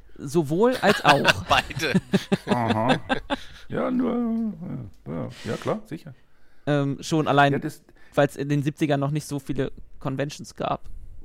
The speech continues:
Speaker 1: Schrägstrich keine.
Speaker 3: Da gab's überhaupt keine, da gab's,
Speaker 1: Genau.
Speaker 3: genau, da gab's nix. Es gab ja dann später, äh, ich glaub, die, die Trevacon auch vom Dirk, das kam ja dann später, aber ich glaub auch Ende der achtziger, Anfang der
Speaker 1: Ja.
Speaker 3: neunziger, irgend sowas.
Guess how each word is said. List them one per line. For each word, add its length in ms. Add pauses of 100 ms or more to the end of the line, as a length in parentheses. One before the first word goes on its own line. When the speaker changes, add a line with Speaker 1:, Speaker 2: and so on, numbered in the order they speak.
Speaker 1:
Schrägstrich 520
keine. 300
Speaker 3:
Da 180
gab's 180
überhaupt 400
keine, 300
da 80
gab's, 320
Speaker 1:
Genau. 160
Speaker 3:
genau, 220
da 100
gab's 240
nix. 200
Es 140
gab 160
ja 60
dann 120
später, 380 (460)
äh, 280
ich 100
glaub, 180
die, 100
die 240
Trevacon 720
auch 160
vom 240
Dirk, 220
das 180
kam 160
ja 80
dann 160
später, 360
aber 120
ich 80
glaub 180
auch 260
Ende 200
der 160
achtziger, 420
Anfang 240
der 120
Speaker 1:
Ja. 60
Speaker 3:
neunziger, 400
irgend 200
sowas. 340